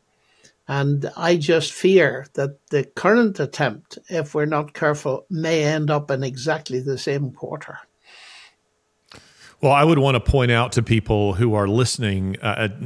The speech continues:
Speaker 2: just restating slightly some of what you've just said here is, you know, we're told in Scripture that Satan, Lucifer, wanted to make himself like the Most High. He, he wanted to sit on the throne of God. And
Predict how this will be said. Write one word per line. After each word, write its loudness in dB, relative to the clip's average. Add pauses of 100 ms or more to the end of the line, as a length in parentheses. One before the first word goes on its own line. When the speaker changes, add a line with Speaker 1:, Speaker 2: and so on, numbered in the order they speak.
(120)
Speaker 2:
just -4
restating 0
slightly -2
some -4
of -2
what -2
you've -4
just -4
said -2
here -2
is, 2 (540)
you 4
know, 4
we're 4
told 0
in -2
Scripture -4
that -4
Satan, -2 (880)
Lucifer, 2
wanted 0
to 0
make -2
himself -2
like -2
the -4
Most -4
High. -2
He, -6
he -2
wanted 0
to -4
sit -2
on -2 (520)
the 0
throne -2
of -4
God. -2
And -4